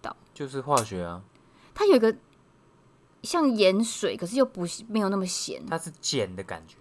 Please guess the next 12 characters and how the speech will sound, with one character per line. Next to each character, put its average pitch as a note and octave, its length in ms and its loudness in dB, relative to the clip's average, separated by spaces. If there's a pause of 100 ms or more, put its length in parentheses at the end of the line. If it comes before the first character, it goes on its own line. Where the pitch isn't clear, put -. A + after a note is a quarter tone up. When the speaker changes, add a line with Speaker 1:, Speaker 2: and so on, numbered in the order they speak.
(440)
Speaker 2:
碱 B2 160 -4 (160)
水。 - 220 -10
Speaker 1:
碱， - 40 -20 (140)
钠， D4 320 4 (220)
钠 A3 280 2
水 - 340 -12
吧。 - 180 -16
Speaker 2:
应 A2 60 -12
该 A#2+ 120 -2
不 A2+ 100 -10
是 G#2 140 -12
钠。 G2+ 260 -10